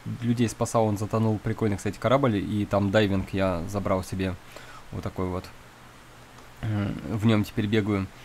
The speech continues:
Вот. В лодку его переместить не могу, потому как он скипнется, если лодку перезагрузить. Поэтому пока что он на мне, но я туда его могу скидывать. Вот. Поэтому пусть будет.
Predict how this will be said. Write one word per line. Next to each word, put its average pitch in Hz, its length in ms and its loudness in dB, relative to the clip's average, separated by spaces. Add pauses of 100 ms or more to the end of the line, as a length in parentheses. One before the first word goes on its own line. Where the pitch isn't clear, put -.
(420)
Вот. 101 360 0
В 104 220 0
лодку 135 300 4
его 123 180 6
переместить 127 540 4
не 127 60 6
могу, 123 220 6
потому 107 340 0
как 104 200 -4
он 101 260 0
скипнется, 95 800 -2
если 101 500 -2
лодку 104 380 -2
перезагрузить. 104 640 -2
Поэтому 110 640 2
пока 113 240 -4
что - 160 -2
он 107 120 2
на 117 100 6
мне, 180 220 4
но 127 120 4
я 120 160 2
туда 107 220 -2
его 107 200 0
могу 104 240 0
скидывать. 95 460 -4 (880)
Вот. 95 340 -2
Поэтому 98 400 -2
пусть 139 240 4
будет. 123 300 4